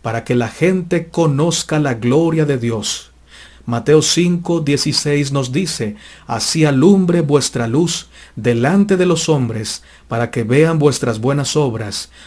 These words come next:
y glorifiquen a vuestro Padre que está en los cielos".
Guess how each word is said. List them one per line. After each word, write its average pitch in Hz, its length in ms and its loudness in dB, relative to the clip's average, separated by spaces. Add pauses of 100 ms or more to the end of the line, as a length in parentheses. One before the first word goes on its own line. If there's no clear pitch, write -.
(120)
y 127 140 -2
glorifiquen 165 720 0
a 156 40 2
vuestro 143 440 0
Padre 156 400 2
que 127 180 -2
está 123 300 -2
en 127 100 0
los 117 140 0
cielos". 101 560 -6